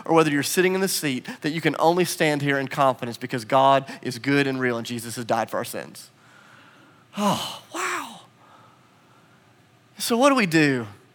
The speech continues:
We worship our faces off. We sing our hearts out. We cry in repentance.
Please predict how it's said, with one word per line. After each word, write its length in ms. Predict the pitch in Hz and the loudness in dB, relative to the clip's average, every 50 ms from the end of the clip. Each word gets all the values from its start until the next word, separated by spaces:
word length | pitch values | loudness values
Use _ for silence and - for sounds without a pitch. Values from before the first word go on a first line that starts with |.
| _ _ _ _ _ _ _ _ _ _ _ _ _ _ _ _ _ _ _ _ _ _ _ - | _ _ _ _ _ _ _ _ _ _ _ _ _ _ _ _ _ _ _ _ _ _ _ -4
We 200 | 240 285 285 262 | 0 2 2 2
worship 600 | 190 156 147 170 190 196 180 - - 208 - - | 0 -2 0 2 2 2 2 2 -2 -4 -4 -2
our 160 | 135 135 127 | -2 -2 0
faces 720 | 123 - - - - - 151 143 139 135 - - 135 - - | -2 -4 -8 -8 -2 0 2 2 2 0 -4 -8 -8 -8 -8
off. 420 | 165 165 - - - - - - - - - - - - - - - - - - - - - - - - - - - _ - | -6 -6 -6 -6 -6 -8 -10 -16 -20 -20 -20 -20 -20 -20 -20 -20 -20 -20 -20 -20 -20 -20 -20 -20 -20 -20 -20 -20 -20 _ 0
We 120 | 285 294 | 0 2
sing 320 | - - - 311 294 277 | 2 4 4 4 6 8
our 140 | 269 269 247 | 8 8 8
hearts 380 | 220 254 254 269 269 - - - | 8 6 6 6 4 2 -2 -2
out. 360 | 165 127 117 - - - - - - _ _ _ _ _ _ _ _ _ _ _ _ _ _ _ _ _ _ _ _ _ _ _ _ _ _ _ _ - | -2 -2 -2 -8 -14 -18 -20 -20 -20 _ _ _ _ _ _ _ _ _ _ _ _ _ _ _ _ _ _ _ _ _ _ _ _ _ _ _ _ 4
We 140 | 254 285 220 | 4 4 4
cry 540 | - - - 254 247 254 254 254 247 233 | 6 6 10 12 12 12 12 12 10 8
in 200 | 214 190 214 202 | 8 6 4 2
repentance. 880 | 196 180 - - - 220 226 208 165 160 127 101 - - - - - | 2 0 0 0 0 0 0 2 -2 -4 -6 -6 -6 -8 -10 -10 -10